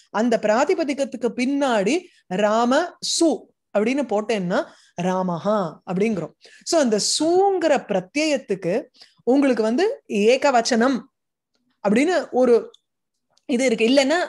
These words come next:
அதுக்கு வந்து பல, அ, இது இருக்கு. வச்சனம், காரகம் எல்லாமே அதுல இருக்கு.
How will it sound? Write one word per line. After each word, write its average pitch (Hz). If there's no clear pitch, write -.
அதுக்கு 233
வந்து 269
பல, 285
அ, 254
இது 247
இருக்கு. 233
வச்சனம், 254
காரகம் 247
எல்லாமே 311
அதுல 208
இருக்கு. 180